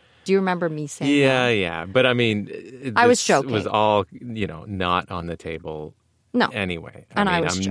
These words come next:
Speaker 1: joking.
Speaker 2: wasn't considering it. I'm not considering it.
Speaker 1: But of course, on my way to Sarnia, I'm the kind of person, I start ruminating and I'm like,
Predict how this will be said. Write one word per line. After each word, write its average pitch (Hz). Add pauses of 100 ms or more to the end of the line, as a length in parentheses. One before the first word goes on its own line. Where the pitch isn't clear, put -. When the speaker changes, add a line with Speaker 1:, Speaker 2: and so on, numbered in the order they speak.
(120)
Speaker 1:
joking. 101
Speaker 2:
wasn't 101
considering 80
it. 78
I'm 78
not 82
considering -
it. 156 (160)
Speaker 1:
But 233
of -
course, 190 (520)
on 214
my 190
way 165
to 160
Sarnia, 170 (180)
I'm 151
the 156
kind 151
of -
person, 151
I 143
start -
ruminating 156
and 143
I'm 151
like, 151